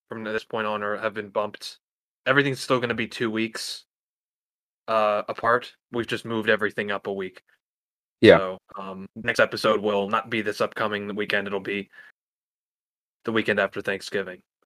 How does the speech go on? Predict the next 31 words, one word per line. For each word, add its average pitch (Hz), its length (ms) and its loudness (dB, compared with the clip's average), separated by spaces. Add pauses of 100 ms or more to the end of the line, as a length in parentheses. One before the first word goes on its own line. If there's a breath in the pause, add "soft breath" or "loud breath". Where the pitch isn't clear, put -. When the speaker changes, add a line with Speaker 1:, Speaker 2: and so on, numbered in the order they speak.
(120)
Speaker 1:
So, 92 340 -6 (720 soft breath)
just, - 320 -6
uh, 95 220 0
just 98 200 -12
let 101 200 -8
you 101 60 -14
know. 92 180 -16 (640)
So 113 540 4
we'll 120 200 2
start 147 260 6
off, 147 200 10
I 127 60 4
guess, 123 160 2
with, 117 100 -4
like, 107 100 2
a 104 60 -2
ten-minute, 113 580 0 (540)
uh, 104 400 4 (1040)
like, 101 400 0
spoiler-free 110 580 0
section, 107 560 -4
like 107 160 -4
we 104 120 0
always, 101 420 -2 (160)
like 104 100 -8
we 101 80 -2
always 104 140 4
Speaker 2:
Yeah. 101 260 6 (1000)
Speaker 1:
do. 123 40 4
Speaker 2:
Um, 120 360 6 (260)
so 147 460 10